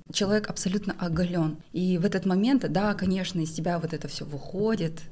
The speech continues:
вся твоя боль, тревоги, страхи и все, что у тебя там веками накопилось, потому что есть понятие опыта души, что наша душа не первый раз как бы на этой планете. Но из-за того, что ты открыт, существуют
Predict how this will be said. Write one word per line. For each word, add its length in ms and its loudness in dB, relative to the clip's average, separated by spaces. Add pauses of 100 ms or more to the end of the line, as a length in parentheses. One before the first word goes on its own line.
(160)
вся 200 2
твоя 260 -2
боль, 540 4 (160)
тревоги, 640 4
страхи 880 -2
и 260 -2
все, 180 0
что 180 -2
у 60 0
тебя 200 -2
там 320 -2
веками 500 2
накопилось, 640 0
потому 260 -6
что 120 -4
есть 140 -4
понятие 380 0
опыта 400 -2
души, 400 -2
что 400 -4 (160)
наша 460 -2
душа 300 -4
не 120 0
первый 300 -2
раз 320 -4
как 160 -4
бы 100 -4
на 120 0
этой 180 -6
планете. 500 -2 (200)
Но 340 6 (420)
из-за 200 0
того, 160 2
что 180 -2
ты 200 0
открыт, 520 -4 (420)
существуют 640 -2